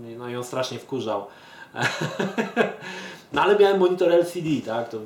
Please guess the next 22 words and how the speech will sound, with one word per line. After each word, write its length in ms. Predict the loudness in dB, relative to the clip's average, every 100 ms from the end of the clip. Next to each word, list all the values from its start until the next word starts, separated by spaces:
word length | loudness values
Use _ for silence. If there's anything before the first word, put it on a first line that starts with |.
| -12
przy 140 | -16
czym 180 | -10 -8
innym, 200 | -6 -6
wszyscy, 220 | -8 -10
wszyscy 280 | -10 -10 -8
inni 200 | -6 -6
mieli 200 | -4 -4
bańki, 440 | 2 2 2 -2 -8
siedemnastki, 680 | -6 -4 -2 -2 -4 -4
a 60 | 0
ja 160 | 0
miałem 280 | 0 -4 -4
L 100 | -6
C 140 | -10 -12
D, 100 | -10
co 100 | -8
prawda 300 | -6 -4 -4
mniejszy, 420 | -4 -6 -6 -8
ale 200 | -10 -6
L 100 | -4
C 140 | -2 -2
D. 120 | -2